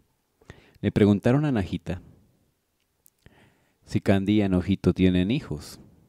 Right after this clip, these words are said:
Y dice, "Tienen que usar su imaginación". Y que Candy sí es feliz. Que si Candy es feliz, entonces, ¿tiene hijos?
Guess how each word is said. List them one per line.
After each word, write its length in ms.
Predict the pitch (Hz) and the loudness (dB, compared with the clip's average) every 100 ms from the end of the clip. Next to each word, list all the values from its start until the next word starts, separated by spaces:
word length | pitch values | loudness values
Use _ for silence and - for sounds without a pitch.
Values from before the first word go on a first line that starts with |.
| _ _ - - - - | _ _ -20 -20 -8 -2
Y 120 | 98 | 0
dice, 460 | 101 - 101 85 - _ _ _ _ _ _ | 0 0 -2 -4 -8 _ _ _ _ _ _
"Tienen 560 | - 113 120 127 151 170 | 2 4 4 4 -4 -6
que 140 | - | 0
usar 480 | 147 117 - 98 87 | 2 2 0 -2 -4
su 160 | - 101 | -4 -4
imaginación". 960 | 92 92 90 104 98 98 127 135 113 - _ _ _ _ _ _ _ _ _ _ _ - | -2 -4 -6 -6 -6 -4 -2 -2 -4 -12 _ _ _ _ _ _ _ _ _ _ _ -10
Y 100 | 104 | -2
que 160 | 110 | -2
Candy 400 | - 98 92 107 | -2 -4 -4 -6
sí 340 | 107 - 87 82 | -6 -6 -4 -4
es 100 | - | -2
feliz. 560 | 107 101 113 - - - _ _ _ _ _ _ _ _ _ _ _ _ - _ _ _ _ _ _ | -2 0 -2 -6 -20 -20 _ _ _ _ _ _ _ _ _ _ _ _ -20 _ _ _ _ _ _
Que 120 | - | -6
si 140 | 95 98 | -6 -6
Candy 360 | - 95 92 | -4 -2 -2
es 100 | 101 | -4
feliz, 340 | - 117 104 - | -2 -2 -2 -4
entonces, 960 | 104 - 101 98 - 104 95 - - _ _ _ _ _ | -6 -2 -2 -2 -2 -2 -4 -8 -20 _ _ _ _ _
¿tiene 380 | 101 92 87 87 | -2 0 0 -2
hijos? 580 | 87 90 151 - - | -4 -2 -2 -2 -12